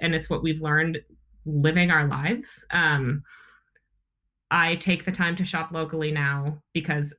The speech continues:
I'm a local business and I know how important it is. Um, I'm, after this call, I'm hopping on my bike and going to pick up some fish and chips from a food truck at the Dollar General because it's there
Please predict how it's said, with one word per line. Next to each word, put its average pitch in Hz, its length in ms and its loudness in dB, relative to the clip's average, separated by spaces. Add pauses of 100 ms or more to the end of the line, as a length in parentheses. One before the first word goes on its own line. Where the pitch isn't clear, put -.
I'm 156 160 0
a 160 40 -2
local 175 220 -2
business 226 400 0
and - 80 -4
I 160 40 -2
know 135 200 -2
how 165 160 -2
important 180 400 -4
it - 80 -6
is. 123 360 -8
Um, 139 360 -2
I'm, 147 340 -2
after 147 240 -2
this 175 180 0
call, 190 280 0
I'm 160 320 0
hopping 175 360 0
on 175 100 2
my 175 120 2
bike 170 340 -2
and 170 160 -4
going 160 200 -2
to 165 60 -2
pick 170 240 -4
up 165 320 4 (240)
some 170 380 -2
fish 208 200 -2
and 233 80 0
chips 190 240 -4
from 165 160 -6
a 160 60 -6
food 269 240 -6
truck 247 380 -2
at 202 120 0
the 208 60 -6
Dollar 247 280 -2
General 185 640 0
because 190 460 0
it's 190 180 -4
there 247 280 4